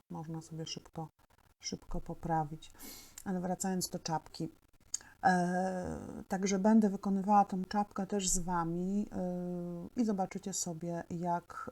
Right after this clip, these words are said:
jak wygląda praca z tą włóczką, e, jaką, jakie daje efekty i sami sobie ocenicie, czy Wam się podoba, czy Wam się nie podoba. Mi się podoba.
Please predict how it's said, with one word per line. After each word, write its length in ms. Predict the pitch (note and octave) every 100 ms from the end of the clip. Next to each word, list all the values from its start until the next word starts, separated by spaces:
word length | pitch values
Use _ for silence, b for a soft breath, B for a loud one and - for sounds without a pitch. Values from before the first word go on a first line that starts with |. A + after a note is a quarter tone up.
| -
jak 300 | F3 F#3 F3
wygląda 440 | E3+ E3 E3+ E3
praca 400 | E3+ - G#3+ -
z 100 | F#3+
tą 200 | - F#3
włóczką, 680 | E3+ F3+ F3 - F#3 F3 F3 B B B -
e, 60 | E3+ E3+ E3+ E3 -
jaką, 720 | F3 F3+ F#3 F3+ - F3 E3 -
jakie 300 | F#3+ F3+ F3+
daje 280 | F3 E3 -
efekty 800 | - G#3 G3+ - - F#3+ F#3 F#3 B B B - _ - - -
i 260 | B3 A#3+
sami 320 | A3 G3 F#3 F3
sobie 300 | - E3 E3+
ocenicie, 720 | - F3+ F3 E3+ - E3 E3 - - - -
czy 120 | -
Wam 160 | F#3 F3+
się 140 | -
podoba, 580 | F3 D#3+ E3 F3 F3+ F3 - - - - - _ _ - - - -
czy 100 | E3+
Wam 160 | D#3
się 140 | D#3 D#3+
nie 160 | E3
podoba. 520 | E3+ E3 E3 D#3 E3 B B B B B B -
Mi 120 | B3
się 160 | A#3
podoba. 800 | F#3 E3+ G3 G3+ G3+ G3 G3 -